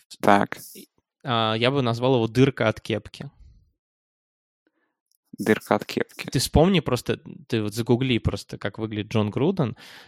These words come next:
Speaker 2: и он ходит в кепке, пос-, всегда вот в этой кепке, у которой только есть козырек,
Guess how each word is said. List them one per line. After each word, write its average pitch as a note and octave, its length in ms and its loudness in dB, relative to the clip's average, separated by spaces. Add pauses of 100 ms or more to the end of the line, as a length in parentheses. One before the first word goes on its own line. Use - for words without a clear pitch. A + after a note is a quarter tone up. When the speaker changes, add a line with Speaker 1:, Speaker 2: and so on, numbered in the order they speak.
Speaker 2:
и - 80 -2
он A2+ 180 4
ходит B2 320 0
в - 100 -20
кепке, - 520 -4
пос-, - 360 -6
всегда A#2+ 360 -2
вот A2 160 -10
в A2 40 -16
этой A2+ 180 -8
кепке, - 360 -4
у A2+ 40 -6
которой A2+ 320 -8
только - 220 -14
есть A2 360 -10 (360)
козырек, B2 600 0